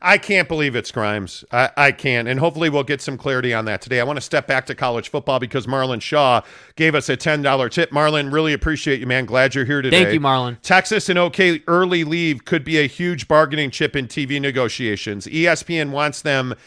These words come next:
Speaker 1: in. E S P N, Fox want U S C and U C L A in the Big Ten could play into a bigger dollar deal for the Big Twelve as part of negotiations for T V. I don't think there's any doubt about that. I think you're exactly right.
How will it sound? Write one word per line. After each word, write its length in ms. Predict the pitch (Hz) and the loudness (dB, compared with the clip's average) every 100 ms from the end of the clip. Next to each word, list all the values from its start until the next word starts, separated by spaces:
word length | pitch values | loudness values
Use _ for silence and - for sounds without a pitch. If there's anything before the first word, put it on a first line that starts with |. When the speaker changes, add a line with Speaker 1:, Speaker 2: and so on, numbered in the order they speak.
| _ _ - | _ _ -2
Speaker 1:
in. 360 | 180 156 127 139 | 2 4 2 -2
E 160 | 156 165 | 0 2
S 160 | 151 | 2
P 160 | - 160 | 2 -2
N, 100 | 147 | -2
Fox 380 | - 160 139 - | 2 2 2 0
want 180 | 160 139 | -2 0
U 160 | 151 151 | 2 2
S 120 | - | 2
C 160 | 160 | -2
and 120 | 147 139 | -2 -2
U 100 | 143 | -6
C 220 | - 139 | -2 2
L 120 | 143 | 2
A 120 | 147 | 2
in 80 | 139 | 0
the 40 | |
Big 220 | 131 120 101 | -2 -4 -4
Ten 500 | - 196 143 117 113 _ _ _ | 2 4 4 2 -4 _ _ _
could 220 | - 165 - | -4 -2 0
play 240 | 180 180 | 2 2
into 240 | 165 170 | 0 -2
a 80 | 147 | -2
bigger 400 | 110 165 165 190 | 0 0 2 0
dollar 420 | 131 147 156 156 | 2 4 4 2
deal 300 | 131 151 151 | 0 0 0
for 160 | 139 147 | 0 -2
the 60 | 110 | -2
Big 240 | 151 120 | -4 -6
Twelve 320 | - 151 139 | 0 2 2
as 100 | 127 | 0
part 220 | - 139 135 | -2 0 0
of 80 | 113 | -2
negotiations 760 | 123 135 123 139 120 123 110 | -4 -4 -4 -6 -6 -8 -12
for 140 | - | -14
T 180 | 104 127 | -14 -12
V. 160 | 117 110 | -8 -4
I 140 | 127 | -2
don't 180 | 135 117 | -2 -4
think 160 | 131 - | -6 -6
there's 200 | 113 120 | -6 -6
any 140 | 104 | -6
doubt 300 | 85 107 101 | -4 -2 -2
about 220 | 82 73 | -6 -12
that. 280 | 92 80 - | -12 -12 -10
I 100 | 123 | -6
think 160 | 131 123 | -6 -6
you're 160 | 113 104 | -6 -6
exactly 460 | 82 123 107 104 | -4 -4 -4 -6
right. 300 | 90 104 69 | -8 -8 -10